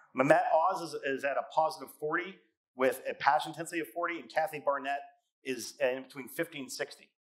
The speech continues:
okay? Mehmet Oz has the majority of the share of voice in social media conversation compared to the two other candidates. When I look at the brand passion index, I would not say that this is a, a, uh, uh,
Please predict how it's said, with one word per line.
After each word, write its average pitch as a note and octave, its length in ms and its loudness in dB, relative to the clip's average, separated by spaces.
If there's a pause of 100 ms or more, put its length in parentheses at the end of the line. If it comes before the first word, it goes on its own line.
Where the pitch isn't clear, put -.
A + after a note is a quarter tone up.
(320)
okay? A#2 320 4 (400)
Mehmet F3 220 4
Oz F3 400 2
has D#3+ 180 -4
the C3+ 100 -14
majority D#3+ 840 -6 (420)
of C#3 460 6 (120)
the B2 60 -14
share D#3 320 0
of C3+ 100 -4
voice C3+ 300 -4
in C3 60 -18
social B2+ 280 -12
media B2 260 -14
conversation G#2+ 640 -10 (320)
compared C#3 380 2
to C3 60 -6
the - 40 -18
two C3+ 160 -2
other A#2 140 2
candidates. - 640 -14 (340)
When C#3 160 10
I F#3 180 6
look G#3 140 -2
at G3 60 -4
the F3+ 60 -4
brand E3+ 300 -2
passion F3 360 -2
index, A2+ 340 -8 (360)
I D#3 120 8
would D3+ 200 -2
not D#3+ 400 2
say C3 540 0 (280)
that A#2 140 -14
this C#3+ 240 -6
is B2 460 -8 (340)
a, A2+ 440 -2 (120)
a, G2+ 360 -8 (280)
uh, G2+ 60 4
uh, F2+ 600 -4